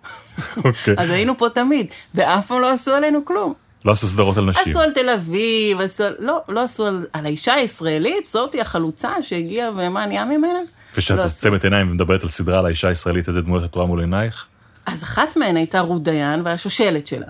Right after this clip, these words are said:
Speaker 2: רות, יעל, אה, עמליה.
Speaker 1: אוקיי.
Speaker 2: ועם ה-, המחשבה הזו ניגשתי, הלכתי ל-, אה, לרות, שהגעתי אליה דרך הנהג שלה ושל משה דיין, אה,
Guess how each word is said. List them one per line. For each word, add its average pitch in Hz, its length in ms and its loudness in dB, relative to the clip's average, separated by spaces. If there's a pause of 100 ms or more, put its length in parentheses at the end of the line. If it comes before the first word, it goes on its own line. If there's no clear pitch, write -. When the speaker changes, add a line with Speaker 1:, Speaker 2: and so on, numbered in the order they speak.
(160)
Speaker 2:
רות, 165 440 -2
יעל, 165 600 -2
אה, 143 60 -6 (540)
עמליה. 190 640 0 (260)
Speaker 1:
אוקיי. - 380 -4 (340)
Speaker 2:
ועם 165 300 0
ה-, 151 840 0 (140)
המחשבה 156 580 -2
הזו 202 220 0
ניגשתי, 165 800 -2
הלכתי 156 320 -4
ל-, 156 60 -2 (560)
אה, - 40 -6 (260)
לרות, 147 520 -2
שהגעתי 143 560 -4
אליה 147 260 -2
דרך 147 460 -6
הנהג 147 920 -2
שלה 160 460 -4
ושל 147 180 -10
משה 143 280 -4
דיין, 151 380 -4 (840)
אה, 151 60 -4